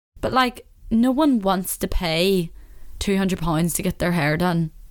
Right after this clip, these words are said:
<laughs> every three months. But I do it 'cause in my head I feel like I look better, and as a result of looking better, I feel better,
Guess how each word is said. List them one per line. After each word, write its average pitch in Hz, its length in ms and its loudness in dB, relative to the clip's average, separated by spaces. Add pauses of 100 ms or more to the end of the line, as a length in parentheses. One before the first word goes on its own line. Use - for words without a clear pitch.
(120)
<laughs> - 1160 -6
every 202 240 0
three 208 260 -2
months. 202 400 -2 (600)
But 220 160 0
I 233 140 2
do 226 80 2
it 233 220 0
'cause 214 400 2 (580)
in 190 160 2
my 180 200 2
head 180 440 2
I 160 240 2
feel 165 640 0 (180)
like 170 200 0
I 170 100 2
look 165 240 -2
better, 175 520 0 (580)
and 165 560 2 (580)
as 170 220 0
a 175 80 2
result 160 440 0
of 165 180 0
looking 160 380 0
better, 160 300 2
I 156 220 2
feel 156 360 0
better, 180 460 0